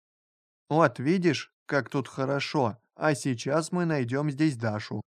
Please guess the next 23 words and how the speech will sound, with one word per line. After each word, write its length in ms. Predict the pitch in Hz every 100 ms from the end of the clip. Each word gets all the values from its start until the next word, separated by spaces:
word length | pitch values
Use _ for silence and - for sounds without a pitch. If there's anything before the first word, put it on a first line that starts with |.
| -
Поблизости 880 | 139 139 180 160 160 160 147 143 _ -
я 240 | 135 151
услышал 580 | 156 135 156 151 147 135
весёлый 520 | 127 139 - 170 160
мелодичный 720 | 139 127 127 131 127 - 123
смех, 480 | 117 139 135 113 - _
колокольчиком 880 | 131 120 117 143 151 147 135 131 -
отразившийся 840 | - 139 131 117 123 113 123 -
в 80 | 117
ушах. 440 | 117 - 110 98 _ _ _ -
В 120 | 120
груди 440 | 113 131 127 143
странно 500 | 160 - - 127 123
кольнуло. 680 | 117 131 117 113 107 101 107 _ _ _ -
Я 240 | 135 143
знал, 340 | 131 170 165
что 220 | 120 - 117
Даша 400 | 127 131 - 123
пришла 480 | - 139 - 139 127
сюда 320 | - 131 127
со 140 | 120
своим 380 | 120 123 120 120
парнем, 600 | 113 151 135 113 104 110